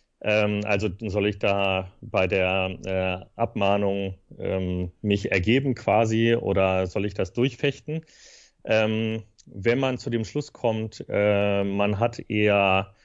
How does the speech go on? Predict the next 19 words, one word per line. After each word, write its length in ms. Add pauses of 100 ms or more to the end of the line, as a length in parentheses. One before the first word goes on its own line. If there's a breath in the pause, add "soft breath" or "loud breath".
schlechte 380
Karten, 520
weil 140
man 120
da 100
tatsächlich, 720
äh, 400
in 120
die 100
Marke 320
eingreift 640
oder 300
eine 180
sehr, 280
sehr 200
ähnliche 320
Marke 380
einsetzt, 500 (580 loud breath)
ähm, 560